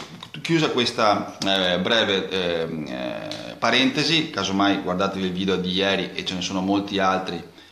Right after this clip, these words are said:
sul tema, continuiamo con il discorso di mancanza di trasparenza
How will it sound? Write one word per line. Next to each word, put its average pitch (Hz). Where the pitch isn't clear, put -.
sul 143
tema, 147
continuiamo 147
con 120
il 117
discorso 117
di 113
mancanza 104
di 101
trasparenza 101